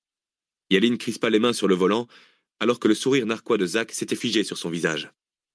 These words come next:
Arsène estima que c'était le moment d'intervenir. « On s'arrête ? » suggéra-t-il. « Pas le temps »,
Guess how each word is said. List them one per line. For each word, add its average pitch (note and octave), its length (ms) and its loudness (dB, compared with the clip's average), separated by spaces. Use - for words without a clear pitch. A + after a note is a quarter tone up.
Arsène A2 320 2
estima G#2 340 2
que G#2+ 100 -2
c'était - 220 0
le F2+ 60 6
moment F2+ 200 2
d'intervenir. « E2 640 -4
On D3+ 120 4
s'arrête ? » E3 560 0
suggéra-t-il. « E2 680 -2
Pas A2 80 0
le G2+ 60 -2
temps », F2+ 180 0